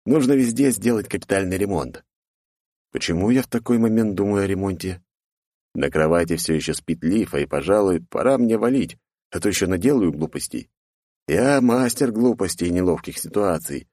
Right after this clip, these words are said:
когда в самый нужный момент могу ляпнуть какую-нибудь ерунду.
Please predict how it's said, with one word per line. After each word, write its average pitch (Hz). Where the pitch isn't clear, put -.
когда 87
в -
самый 85
нужный 80
момент 85
могу 87
ляпнуть 82
какую-нибудь 82
ерунду. 90